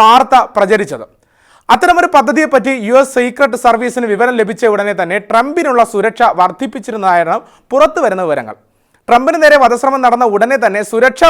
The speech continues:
ഉദ്യോഗസ്ഥരുടെ വീഴ്ചയെപ്പറ്റി വലിയ രീതിയിലുള്ള ചർച്ചകൾ ഉരുത്തിരിഞ്ഞു വന്നിരുന്നു.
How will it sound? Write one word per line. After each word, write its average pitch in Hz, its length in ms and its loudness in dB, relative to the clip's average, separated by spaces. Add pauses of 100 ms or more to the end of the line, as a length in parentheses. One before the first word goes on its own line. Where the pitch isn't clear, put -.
ഉദ്യോഗസ്ഥരുടെ 240 500 -2
വീഴ്ചയെപ്പറ്റി 208 720 -2 (380)
വലിയ 269 400 2
രീതിയിലുള്ള 220 380 0 (120)
ചർച്ചകൾ 214 440 -2 (180)
ഉരുത്തിരിഞ്ഞു 185 400 -8
വന്നിരുന്നു. 113 280 -14